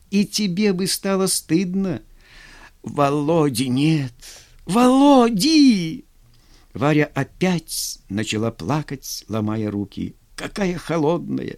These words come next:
какая бесчеловечная жестокость! Убить юношу? Нет, нет, я не понимаю.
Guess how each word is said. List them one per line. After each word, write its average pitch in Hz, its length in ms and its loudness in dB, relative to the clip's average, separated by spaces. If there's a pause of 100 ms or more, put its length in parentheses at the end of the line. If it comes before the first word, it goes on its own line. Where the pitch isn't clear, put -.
(140)
какая 170 300 -2
бесчеловечная 240 1080 0
жестокость! - 1000 -6 (360)
Убить - 640 0
юношу? 156 760 -4
Нет, 202 340 -4 (440)
нет, - 420 -4 (520)
я 180 280 2
не 143 120 -2
понимаю. 95 640 -8